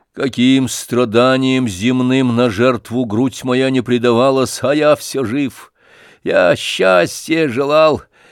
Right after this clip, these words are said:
и в виде ангела мне Бог его послал. Моё преступное дыхание в нём осквернило божество. И вот оно, прекрасное создание, смотрите,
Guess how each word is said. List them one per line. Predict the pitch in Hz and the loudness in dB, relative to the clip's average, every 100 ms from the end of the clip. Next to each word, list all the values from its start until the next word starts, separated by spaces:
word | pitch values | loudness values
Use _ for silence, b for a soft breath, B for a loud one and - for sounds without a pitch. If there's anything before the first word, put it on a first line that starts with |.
| b | b
и | - 143 | -4 -2
в | |
виде | 135 147 143 127 | 2 2 2 4
ангела | 139 147 147 131 123 120 | 4 4 4 2 0 2
мне | 107 110 | 0 -2
Бог | 110 110 120 - | 0 2 2 0
его | 127 104 | -4 -4
послал. | 98 107 - 113 113 107 - _ b b b b b | -2 -6 -6 -2 -2 -2 -8 _ b b b b b
Моё | - 143 151 143 | -4 2 2 2
преступное | - 113 101 - 135 120 - 107 104 | 0 -4 -4 -8 -6 -8 -6 -4 -4
дыхание | 92 95 110 117 107 101 - b b b b | -4 -4 -2 -2 0 -4 -6 b b b b
в | 104 | -2
нём | 117 | 0
осквернило | 117 - - 117 117 117 110 104 | 0 -2 -2 -2 0 2 2 2
божество. | 104 101 - - 101 113 110 _ _ _ _ _ | 0 -4 -8 -8 -2 -2 -2 _ _ _ _ _
И | - 151 | -8 -2
вот | 139 117 | 0 0
оно, | 120 110 107 | 0 0 0
прекрасное | 104 117 113 117 113 107 - 113 107 110 b b b | -2 -4 -4 0 0 0 -6 -6 -6 -10 b b b
создание, | - 127 104 98 117 107 107 98 | -6 -4 -4 0 0 2 -2 -4
смотрите, | - 135 - 107 98 - | -6 -8 -4 -4 -4 -8